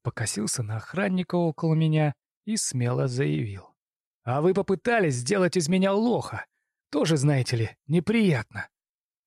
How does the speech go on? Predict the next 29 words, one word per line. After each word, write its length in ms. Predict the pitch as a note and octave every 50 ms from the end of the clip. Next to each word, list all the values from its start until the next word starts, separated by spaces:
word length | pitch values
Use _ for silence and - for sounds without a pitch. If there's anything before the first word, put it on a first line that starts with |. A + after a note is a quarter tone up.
| _ _ _ _ _ _ _ _ _ _ _ _ _ _ _ _ -
Мужику 440 | A#2 A#2 A#2 C3+ D#3+ - - C4
рядом 300 | G#3 G3 G3 E3 D3 C3
со 180 | - - B2+ B2+
мной 200 | C#3+ E3+ G#3 G#3
было 240 | E3 D#3+ F3+ E3+ D#3
достаточно 580 | D3 D#3+ - - - - - - - C#3+ C3+
одного 280 | B2+ B2 C3 C3 C3 B2+
взгляда, 520 | B2+ C3+ - - F#3 G3 G#3 F#3+ C3 B2
чтобы 300 | A#2 - - C3+ B2 B2+
сделать 360 | B2 B2 C#3 E3 D#3+ D3+ - -
свой 200 | - - D#3 D3+
ход. 460 | - - - - - - - - - _ _ _ _ _ _ _ _ _ _ _
Я 220 | A2+ A2 D3 -
примерно 480 | - - D#3 E3 E3+ F3+ F#3+ F3 E3 D#3+
понимал, 640 | - - C#3 C3 C3 C#3 C#3+ E3 G3+ G#3 F3+ C3+ G2+
чем 280 | - - F#3 G3 F3
закончится 640 | C#3 C#3 B2+ - - F3 F#3+ E3 - - - - -
такой 320 | - B2 A#2+ - E3 D#3 C#3+
разговор, 540 | C3 A#2 B2+ D#3 E3 F3+ G#3 A3 G#3 D#3 - _ _ _ _ _ _
уже 260 | - B2+ B2 E3 D#3+
тем 260 | - - B2+ A#2+ A#2+ A#2
более, 380 | D#3 G#3 A3 G3 E3 C#3+ B2
что 240 | - - - - -
сам 340 | - - - G#3+ G#3+ F#3+ D#3+
через 280 | - - A2+ G#2+ -
такое 340 | - B2+ - - E3 D3+ C3+
проходил 480 | - - A#2 - - A2+ A2 C3+ C#3 C3
в 60 | B2
юности. 520 | C#3+ E3 C#3+ A#2 G2 - - - A2 -